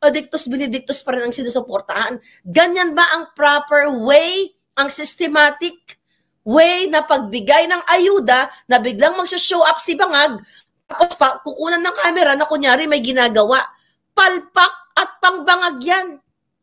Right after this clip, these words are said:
Hindi nabibigyan lahat ng tao, nag-aagawan pa. Kaluluoy, kawawa yung mga tao.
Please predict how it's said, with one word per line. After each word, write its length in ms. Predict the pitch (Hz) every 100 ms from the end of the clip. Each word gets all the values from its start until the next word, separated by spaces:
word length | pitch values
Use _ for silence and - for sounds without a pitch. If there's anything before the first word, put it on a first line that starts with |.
| _ _ _ _ _ _ _ _ _ _ _
Hindi 320 | _ 392 359 403
nabibigyan 560 | 403 381 370 339 359
lahat 240 | 339 349 359
ng 160 | 339
tao, 240 | - 339 415
nag-aagawan 720 | 403 415 415 403 453 453 466 466
pa. 180 | 453 453 440 _ _ _ _ _
Kaluluoy, 720 | 415 427 392 403 381 339 339
kawawa 480 | 370 370 381 370 349
yung 220 | 349 349
mga 160 | 330 -
tao. 240 | 311 -